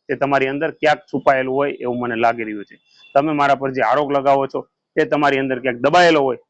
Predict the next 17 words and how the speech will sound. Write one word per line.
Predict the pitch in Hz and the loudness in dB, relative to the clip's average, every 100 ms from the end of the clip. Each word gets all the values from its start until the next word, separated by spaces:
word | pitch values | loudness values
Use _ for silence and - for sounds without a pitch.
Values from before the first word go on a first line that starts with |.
| _ - | _ -2
એવું | 143 135 | 0 0
મને | 127 120 | -2 0
લાગી | 120 120 | -2 -2
રહ્યું | 117 113 | -4 -4
છું. | - 107 _ _ _ - | -4 -10 _ _ _ 0
શું | 170 160 | 0 2
તમે | 156 156 | 0 0
મને | 151 143 | 0 2
માનો | 139 165 175 | 2 2 0
છો | 208 | -4
કે | - 127 | -6 -2
હું | 135 147 | 2 2
ઈ | 143 | 0
સોનું | 135 147 151 135 | -2 -2 -2 -2
છે | 147 | -2
એ | 135 | 0
લઉં? | 135 | -2